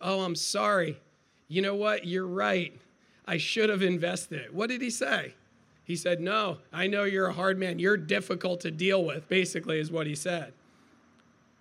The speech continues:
So he waged, waged accusations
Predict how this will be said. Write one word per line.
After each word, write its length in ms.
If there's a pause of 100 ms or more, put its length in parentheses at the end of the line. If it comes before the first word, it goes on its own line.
(480)
So 240
he 240
waged, 460 (160)
waged 460
accusations 840